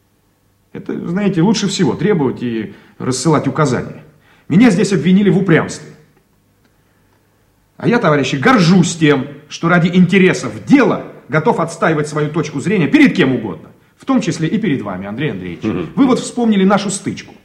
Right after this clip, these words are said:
Speaker 1: Но детали же не рассказали, а ведь они очень существенные. Поле-то, которое вы заставили засеять ячменем,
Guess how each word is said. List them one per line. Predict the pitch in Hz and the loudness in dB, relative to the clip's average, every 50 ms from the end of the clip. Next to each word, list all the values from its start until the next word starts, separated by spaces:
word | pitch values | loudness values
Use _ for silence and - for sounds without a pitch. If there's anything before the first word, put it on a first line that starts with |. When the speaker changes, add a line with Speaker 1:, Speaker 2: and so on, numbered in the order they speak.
| _ _ _ _ _ _ _ _ _ _ - | _ _ _ _ _ _ _ _ _ _ -8
Speaker 1:
Но | 120 127 | -4 -2
детали | 143 170 165 185 151 113 104 | -2 -2 0 -2 -2 -4 -4
же | 101 101 | -6 -6
не | 110 110 | -6 -6
рассказали, | 117 113 - 131 120 135 196 196 127 82 - - - - | -6 -8 -8 -8 -6 -6 -6 -6 -6 -10 -12 -18 -20 -16
а | - 95 | -14 -14
ведь | 95 92 104 | -12 -12 -12
они | 101 95 95 - | -14 -14 -14 -16
очень | 98 92 - - 101 | -16 -16 -16 -16 -12
существенные. | - - - - - - - - - 196 180 147 107 - - - - _ _ _ _ _ _ _ _ _ _ _ _ _ _ _ _ _ _ _ _ _ _ _ _ _ _ _ _ _ _ _ _ _ _ _ _ _ _ _ | -10 -10 -10 -8 -8 -10 -10 -8 -6 -6 -4 -4 -6 -8 -16 -20 -20 _ _ _ _ _ _ _ _ _ _ _ _ _ _ _ _ _ _ _ _ _ _ _ _ _ _ _ _ _ _ _ _ _ _ _ _ _ _ _
Поле-то, | - 240 247 190 135 117 - 110 | 2 4 6 6 4 2 0 -4
которое | - 135 131 - 147 120 117 113 | -6 -6 -4 -4 -4 -2 -2 -4
вы | 117 117 | -4 -4
заставили | 104 131 139 - - - 120 107 101 104 | -6 -6 -6 -6 -6 -6 -6 -6 -6 -6
засеять | 101 135 156 147 - 135 98 87 82 - | -6 -6 -6 -4 -4 -4 -4 -4 -6 -8
ячменем, | 113 110 - - 139 156 165 156 127 - - | -10 -10 -8 -4 -2 0 0 0 0 -2 -6